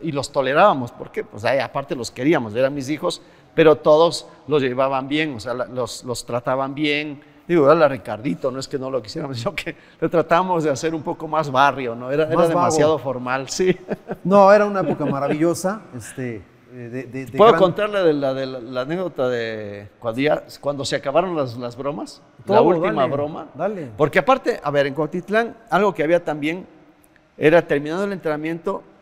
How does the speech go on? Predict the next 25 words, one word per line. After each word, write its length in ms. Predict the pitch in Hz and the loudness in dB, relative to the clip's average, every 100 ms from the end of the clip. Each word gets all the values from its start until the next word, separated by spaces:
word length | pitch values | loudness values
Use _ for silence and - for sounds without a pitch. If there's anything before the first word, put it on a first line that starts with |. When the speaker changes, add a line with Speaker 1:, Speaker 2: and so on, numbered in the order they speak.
| - | -6
Speaker 1:
mandábamos 560 | 135 143 160 170 156 | -4 0 0 0 -4
a 80 | 131 | -6
comprar 460 | 127 123 135 156 147 - _ | -8 -10 -2 -2 -2 -16 _
flautas, 720 | 139 135 135 - 127 - - _ _ _ _ _ _ _ _ _ _ _ _ - | 2 2 2 -4 -4 -6 -14 _ _ _ _ _ _ _ _ _ _ _ _ 0
quesadillas, 720 | 175 151 151 139 135 135 - | 2 4 4 0 -2 -4 -2
taquitos. 640 | 165 208 165 151 175 - - | 4 4 4 2 0 0 -6
Speaker 2:
<laughs> 40 | 185 - - - _ - - - | -16 -18 -20 -20 _ -20 -8 -2
Speaker 1:
Y 140 | 143 151 131 | 0 0 2
bueno, 280 | 180 185 110 73 104 | 2 2 -2 -8 -10
o 20 | |
sea, 120 | 135 | 2
Speaker 2:
Era 180 | 190 220 | 4 6
muy 140 | 226 | 4
Speaker 1:
éramos 100 | 220 208 | 4 4
Speaker 2:
importante 320 | 208 196 208 | 4 6 4
la 80 | 202 | 4
Speaker 1:
unos 120 | 190 | 2
Speaker 2:
nutrición. 520 | 185 190 175 208 196 165 | 0 -4 -6 -2 0 2
Speaker 1:
la 140 | 156 | 0
nutri-, 320 | 156 156 160 | -2 -4 -4
sí, 100 | 175 | 0
imagínate, 560 | 185 160 190 175 147 170 | 4 4 2 -2 -2 -2
éramos 260 | 185 170 | -2 -4
unos 240 | 160 170 131 | -4 -4 -2
gordos. 460 | 143 156 165 165 | 0 2 0 -2